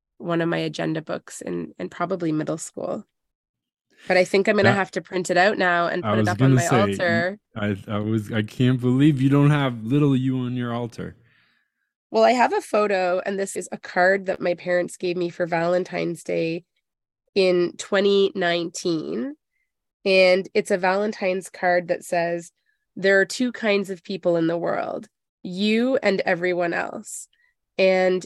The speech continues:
Speaker 1: it's all these little girls in tutus standing at the bar in a ballet class. And then there's one little monkey hanging upside down off the bar. That's a little girl that looks very similar to me as a child.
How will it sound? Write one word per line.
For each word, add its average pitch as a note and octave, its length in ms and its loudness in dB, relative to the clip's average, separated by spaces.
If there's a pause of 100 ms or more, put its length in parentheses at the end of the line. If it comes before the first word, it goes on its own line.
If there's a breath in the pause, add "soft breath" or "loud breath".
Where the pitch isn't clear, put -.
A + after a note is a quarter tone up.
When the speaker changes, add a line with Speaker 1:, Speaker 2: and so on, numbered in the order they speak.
Speaker 1:
it's G3 200 -2
all G3 220 4
these G3+ 200 -2
little F#3+ 300 0
girls F3+ 400 0
in F#3 120 -4
tutus F#3 640 -4
standing F#3+ 600 0
at - 100 -4
the F#3 80 -8
bar F3 320 2
in - 160 -2
a F3 60 -2
ballet F3 380 -2
class. D#3+ 540 -6 (640 soft breath)
And G3+ 140 4
then F#3+ 120 6
there's F#3 220 4
one G3 240 2
little F#3+ 220 4
monkey G3 520 -2
hanging F#3 360 0
upside F3+ 360 -4
down F3 320 0
off G#3 260 2
the F#3+ 80 0
bar. D#3 480 2
That's F3 220 -4
a G3 40 0
little G3 240 2
girl F#3 280 2
that E3+ 120 -2
looks F#3+ 220 -6
very G3+ 420 4
similar F3 440 0
to - 120 -8
me E3+ 160 -2
as E3+ 140 -4
a E3 80 -2
child. A#3+ 560 -4